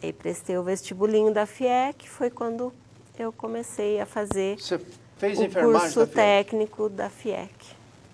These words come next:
Speaker 2: E que ano foi isso, você lembra?
Speaker 1: Foi em mil novecentos e noventa e nove.
Speaker 2: Mil novecentos e noventa e nove.
Speaker 1: Iniciei. Daí terminei o auxiliar, né, em noventa e nove.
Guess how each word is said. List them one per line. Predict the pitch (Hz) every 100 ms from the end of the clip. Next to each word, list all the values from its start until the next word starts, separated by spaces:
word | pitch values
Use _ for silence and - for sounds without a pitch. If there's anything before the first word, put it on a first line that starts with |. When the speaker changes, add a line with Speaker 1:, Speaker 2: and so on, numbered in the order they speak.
| - - -
Speaker 2:
E | -
que | -
ano | 247 170
foi | - 127 107
isso, | -
você | 156
lembra? | 208 247 - - - -
Speaker 1:
Foi | - - - 196 196 196 190
em | 196 190 180
mil | 180 190 208
novecentos | 196 185 - 185
e | 190
noventa | 175 180 185
e | 220
nove. | 240 202 - 294 392 -
Speaker 2:
Mil | 311 311
novecentos | 294 302 277
e |
noventa | 285 269
e |
nove. | 220 190 92 - -
Speaker 1:
Iniciei. | 165 170 160 - 180 165 165 202 349 - _ _ - - - - - - - - - - _ -
Daí | 190 190 202 214 214 - - - - _ - _ _
terminei | 233 220 214 202 196 190
o |
auxiliar, | 185 185 - 202 208 202 233 302 415 - - - - _
né, | - 180 233 349 - _ -
em | 180
noventa | 175 165 180 175
e | 226
nove. | 247 220 233 269